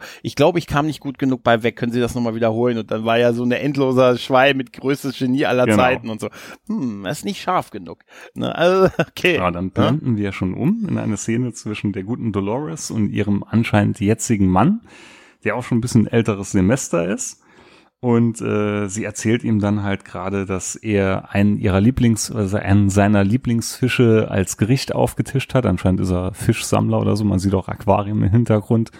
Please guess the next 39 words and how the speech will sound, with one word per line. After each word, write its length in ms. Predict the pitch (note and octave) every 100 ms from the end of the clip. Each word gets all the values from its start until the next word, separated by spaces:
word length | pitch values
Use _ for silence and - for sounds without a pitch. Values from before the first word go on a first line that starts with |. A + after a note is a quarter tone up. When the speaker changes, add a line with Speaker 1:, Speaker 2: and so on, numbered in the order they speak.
| - - -
Speaker 1:
Mhm. 400 | B2 C#3 B2+ C3+
Speaker 2:
Und, 260 | C#3+ B2+ C3
Speaker 1:
Mhm. 180 | A#2+ A#2
Speaker 2:
äh, 260 | A#2 A2 -
ja, 240 | F2+ G2
sie 120 | G2+
provoziert 580 | - A2+ A2 - A#2+ A#2
damit 320 | G#2 G#2 G2+
halt 280 | G2+ G2+ -
einen 120 | G2
Herzinfarkt, 880 | G2+ C#3 - B2+ - C3 C3 - - _ _ _ -
damit 300 | G#2 G2+ A#2
sie 160 | - A2+
ihn 400 | G#2 G#2 G#2 G#2
beerbt. 760 | G2+ F#2+ F#2+ F2+ E2+ - - -
Und 280 | G2+ F#2 F#2+
er 360 | F2 G2+ G#2 G#2
rückt 200 | C3 C3
dann 120 | A#2
aber 300 | G#2+ G#2 G#2
schließlich 400 | - A#2+ - -
halt 240 | G#2 G#2+
wohl 140 | G#2 G#2
noch 160 | G2
raus, 240 | G2+ G#2 -
dass 160 | G2
er 60 | F#2+
das 120 | -
Testament 560 | G2+ - G2+ G2 A2 -
kurz 240 | A2 -
vorher 300 | - G#2 G2+
abgeändert 540 | A#2+ - B2+ B2 A#2
hat 180 | A#2 A2+
und 100 | A2+
sie 160 | G2 G2+
halt 340 | G#2+ G#2+ -
gar 200 | F#2+ F#2
nichts 260 | F#2+ - -
erbt. 460 | F2+ F2 - -